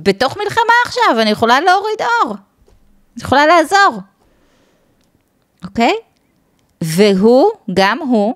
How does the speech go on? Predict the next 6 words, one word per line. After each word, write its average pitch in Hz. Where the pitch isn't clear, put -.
מקבל 185
עליו 160
מלכותו. 151
להיות 170
מלך 247
עליו. 208